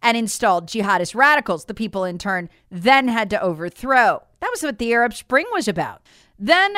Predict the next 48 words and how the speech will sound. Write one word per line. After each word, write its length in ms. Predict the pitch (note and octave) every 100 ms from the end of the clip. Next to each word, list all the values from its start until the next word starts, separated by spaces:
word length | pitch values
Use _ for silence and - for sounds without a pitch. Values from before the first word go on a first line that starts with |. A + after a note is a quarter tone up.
| G4 -
Muammar 420 | A#3+ B3 G#3+ G#3
Gaddafi, 680 | G3+ C4+ F4 F4+ F4 A3+ E3
who'd 220 | G#3+ A#3
become 260 | C4 B3 B3
a 60 |
great 360 | A3 C4 F4+ G4
ally 360 | C#4+ F#3+ E3+ D#3+
of 120 | E3
ours 300 | D#3+ D#3 -
in 140 | G3
the 80 | F3+
war 260 | F3 E3 D#3
on 220 | E3 F3
terror 420 | - E4+ D#4 C#4 - _
and 140 | D4+
renounced 360 | D4 B3+ A#3+ -
Islam 340 | A3 A#3 A#3
himself, 680 | A#3 A3+ - D4+ F#4 A4+ - _ _ _
made 240 | D#4+ D4
the 80 | A#3+
mistake 420 | A#3 - B3+ A3+
of 120 | A3 F#3+
saying 340 | A3+ G#3 G3+ - - -
he 240 | D#4+ G#4+
figured 320 | G4 F4 D#4+
he'd 240 | C#4 F#4 C#4
go 220 | D#4 D4
off 260 | C4 C#4
the 80 | C4+
dollar 420 | A3 A#3 A#3+ B3
and 120 | A3 A#3+
use 220 | D4+ A#3+
gold 260 | D4 D4
to 80 | B3
pay 180 | C4 D4
for, 140 | C#4+ D4+
oh, 320 | A4+ C5+ F4
look 200 | C4 E4
there, 320 | G3 G3 D4
they 140 | B3 D4
turned 240 | F#4+ G4+
his 100 | F#4
country 440 | - F4 E4+ C#4 A#3 _ _
upside 460 | A3+ C4 - B3+ A#3+
down. 420 | B3+ C4+ B3+ F#3 - _ _ _ -
They 100 | D4+
killed 300 | F#4 A4 G#4+
him 180 | A#3